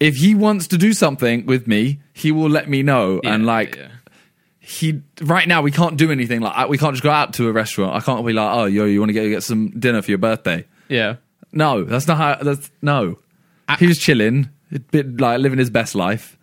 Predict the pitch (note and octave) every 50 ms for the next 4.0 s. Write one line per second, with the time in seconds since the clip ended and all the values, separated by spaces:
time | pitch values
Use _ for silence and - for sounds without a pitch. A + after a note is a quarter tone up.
0 | _ _ _ _ _ _ _ _ _ _ _ _ - - - A2+ A#2+ - C#3+ C3+
1 | C#3+ D#3 - - F3+ F3 B2+ G2+ F#2 C#3 B2+ B2 B2 G2 E2+ - _ _ _ _
2 | _ _ - E3 G3+ A3 F#3+ - - G3 F#3+ F3 D#3 C#3 B2+ A2+ D3 D#3+ D#3 -
3 | G#2 D3 F3 G3 F3 - G3+ F#3+ F#3 F3+ F3 E3+ E3 - D#3+ E3 D#3 C#3+ -